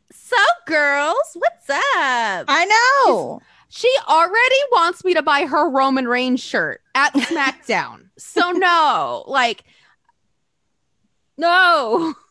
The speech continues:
Speaker 2: Oh my
Speaker 1: Like,
Speaker 2: gosh.
Speaker 1: "Mom, no."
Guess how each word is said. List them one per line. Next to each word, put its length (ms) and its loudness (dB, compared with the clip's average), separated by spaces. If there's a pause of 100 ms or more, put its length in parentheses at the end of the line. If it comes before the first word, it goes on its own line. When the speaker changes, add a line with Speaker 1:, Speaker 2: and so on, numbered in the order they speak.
(640)
Speaker 2:
Oh 320 -12
my 80 -20
Speaker 1:
Like, 120 -8
Speaker 2:
gosh. 100 -16 (100)
Speaker 1:
"Mom, 600 -6
no." 680 -6